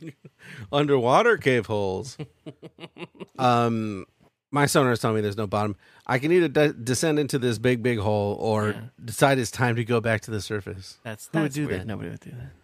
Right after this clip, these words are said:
Speaker 1: Down into the big, big hole we go, off to page sixty-five.
Speaker 2: Man, you've already made a great discovery, a great Greek discovery.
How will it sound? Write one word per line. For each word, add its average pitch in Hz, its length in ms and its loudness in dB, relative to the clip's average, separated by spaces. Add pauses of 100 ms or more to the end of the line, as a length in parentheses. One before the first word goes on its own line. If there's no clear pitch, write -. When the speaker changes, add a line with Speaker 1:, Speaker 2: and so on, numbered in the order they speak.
(280)
Speaker 1:
Down 151 220 0
into 139 180 -4
the 123 60 0
big, 123 180 0
big 113 160 -4
hole 101 180 -4
we 95 120 -4
go, 95 300 -8 (180)
off 101 140 -8
to - 60 -20
page 101 180 -6
sixty-five. 98 600 -10
Speaker 2:
Man, 127 160 -2
you've 107 140 -8
already 165 240 -4
made 143 180 0
a 127 40 -6
great 147 240 -2
discovery, 123 520 -4
a - 60 -12
great 165 340 -2
Greek 165 260 -4
discovery. 139 640 -4